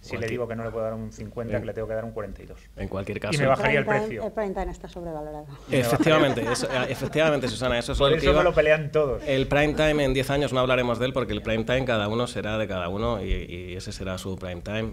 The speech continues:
Speaker 2: Y nosotros así lo vemos, y no solamente en nuestros canales, ellos lo saben, eh, una parte de la audiencia de,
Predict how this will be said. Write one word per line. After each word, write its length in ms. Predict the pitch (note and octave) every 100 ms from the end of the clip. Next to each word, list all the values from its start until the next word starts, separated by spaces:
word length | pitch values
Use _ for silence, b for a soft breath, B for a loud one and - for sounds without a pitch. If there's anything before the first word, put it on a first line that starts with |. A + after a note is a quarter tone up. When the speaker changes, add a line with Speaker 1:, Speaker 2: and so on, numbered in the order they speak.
| -
Speaker 2:
Y 220 | F#2 F#2
nosotros 540 | F2+ F2 G#2+ G#2+ A#2 - B B B -
así 240 | G2 A#2
lo 120 | B2
vemos, 380 | B2+ C3 A2 -
y 120 | - G#2+
no 120 | G#2+
solamente 380 | A2+ G#2 G2 F#2+
en 80 |
nuestros 240 | F#2 F2+ F#2
canales, 400 | F#2+ G#2+ C3 C3+ B B B B -
ellos 240 | F2 F#2+ F#2
lo 80 | F2+
saben, 400 | G#2+ A#2+ A2+ F#2
eh, 480 | F2+ F2+ F2+ F2+ F#2 - - - -
una 240 | A#2 A#2
parte 340 | B2+ B2 G2+
de 80 | F#2+
la 100 | F#2+
audiencia 420 | F#2+ G2 G2 G2
de, 240 | F2+ F2